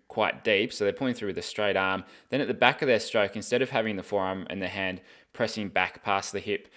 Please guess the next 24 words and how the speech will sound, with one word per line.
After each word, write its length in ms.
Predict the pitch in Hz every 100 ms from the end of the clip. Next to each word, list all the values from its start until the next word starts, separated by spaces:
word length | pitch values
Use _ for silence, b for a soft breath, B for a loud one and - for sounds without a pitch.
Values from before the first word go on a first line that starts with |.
| b b -
they're 180 | 110
coming 260 | 110 147 151
from 180 | - 120
so 240 | - 107
deep 280 | 95 101 101
that 380 | 101 - _ -
they 140 | 107
end 100 | 107
up 140 | 104 -
pressing 320 | 104 - 95
up 200 | 92 -
towards 340 | - 101 101 87
the 80 | 92
hip, 280 | 120 -
and 100 | 117
that 160 | 120 - 101
upwards 340 | 110 107 -
pressure 340 | - 104 -
with 140 | 87 -
the 60 |
forearm 400 | - 107 95 92
and 60 | 90
the 60 | 92
hand 340 | 98 95